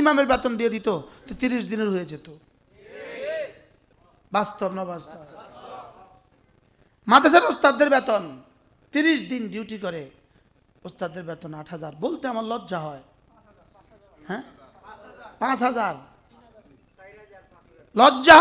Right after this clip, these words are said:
হয়। কি পরিমাণ অবহেলা এ জাতি কোরআনে কারীমের উপরে করেছে বলেন? কি পরিমাণ জুলুম এ জাতি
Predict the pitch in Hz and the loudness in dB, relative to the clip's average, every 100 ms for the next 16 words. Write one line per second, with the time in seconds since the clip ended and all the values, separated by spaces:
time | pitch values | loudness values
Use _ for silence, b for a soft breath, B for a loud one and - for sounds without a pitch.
0 | 415 539 254 165 135 - _ _ _ _ | 10 4 4 2 -6 -16 _ _ _ _
1 | _ _ _ _ - 359 370 554 554 539 | _ _ _ _ 2 4 6 4 4 0
2 | 508 453 302 311 285 202 - - - _ | 0 4 6 8 6 6 0 -16 -20 _
3 | _ _ - 196 247 233 226 202 196 - | _ _ -4 0 0 0 -2 -2 -2 -6
4 | 190 247 226 180 165 180 156 - 143 147 | -6 -4 -6 -8 -12 -12 -12 -14 -16 -16
5 | 139 135 _ _ _ _ - - - _ | -18 -20 _ _ _ _ -20 -20 -20 _
6 | - - _ _ _ 302 311 403 370 262 | -20 -20 _ _ _ 0 6 10 10 8
7 | 196 208 381 392 370 330 254 | 4 8 12 12 10 6 4